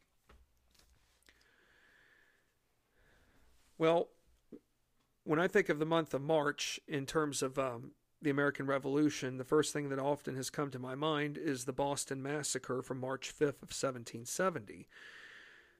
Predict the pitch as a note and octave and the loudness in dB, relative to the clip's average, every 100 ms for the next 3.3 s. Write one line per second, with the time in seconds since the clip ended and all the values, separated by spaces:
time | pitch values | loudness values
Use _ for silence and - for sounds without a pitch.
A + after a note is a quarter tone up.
0 | _ - D3+ G3+ A#3+ A3 F3 F#3+ G#3 G3 | _ 0 6 6 6 2 4 6 6 6
1 | D3+ - - - E3 D3 - D#3+ - D#3+ | -4 -8 -12 -2 0 2 -2 -2 0 2
2 | C#3 E3 F3 C#3+ C3+ - C#3 C#3+ D3+ D#3 | 4 4 4 4 0 -2 -4 0 4 4
3 | D#3 - - | 4 -4 -8